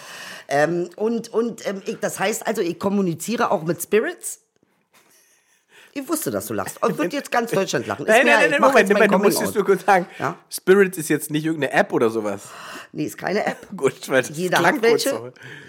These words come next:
Speaker 1: Und ich finde, man kann auch, ähm, ich finde, ich bin ja ein Typ, ich, ich informiere mich gerne sehr breitflächig.
Speaker 2: Okay,
Speaker 1: Ja?
Speaker 2: aber
Speaker 1: Also
Speaker 2: warum
Speaker 1: ich
Speaker 2: hast du jetzt Berlin-Verbot?
Speaker 1: So, weil die gesagt haben, wenn ich zurückgehe, gehe ich in meine alten Strukturen,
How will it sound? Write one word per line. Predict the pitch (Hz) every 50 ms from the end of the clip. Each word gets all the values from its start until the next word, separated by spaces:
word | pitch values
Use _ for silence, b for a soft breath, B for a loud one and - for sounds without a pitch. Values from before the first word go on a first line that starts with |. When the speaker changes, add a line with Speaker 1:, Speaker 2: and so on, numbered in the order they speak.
| B B B _
Speaker 1:
Und | - 180 180 180 180 160 - - -
ich | 165 160 - -
finde, | - 196 196 196 196
man | 185 170 160
kann | - 160 165 175 175 -
auch, | - - 156 160 156 156 -
ähm, | 170 170 160 160
ich | 147 - -
finde, | - 196 165 -
ich | 156 156
bin | 190 180
ja | 170 170
ein | 180 - -
Typ, | - - 190 185 -
ich, | - - - -
ich | - - - -
informiere | 180 147 - - 170 170 170 165 165
mich | 170 156 156 -
gerne | - 143 131 131 139 127 113
sehr | 120 117 107 95
breitflächig. | - - 95 95 101 - - - - - - - - - - - - - _ _ _ -
Speaker 2:
Okay, | 98 120 139
Speaker 1:
Ja? | 147
Speaker 2:
aber | 170 -
Speaker 1:
Also | 117 117
Speaker 2:
warum | 139 156 151
Speaker 1:
ich | 160
Speaker 2:
hast | 147 127
du | 165
jetzt | 156 156 -
Berlin-Verbot? | 151 143 175 226 247 - - 202 -
Speaker 1:
So, | 156 156 - - -
weil | - 139 135 131
die | 139 185
gesagt | 170 180 165 175 196 196 -
haben, | 190 196 185
wenn | 160 143
ich | - -
zurückgehe, | - 151 202 202 - 226 226
gehe | 185 170
ich | 147
in | 139 143
meine | 135 135 -
alten | - 92 -
Strukturen, | - - - 131 - - 165 170 185 196 190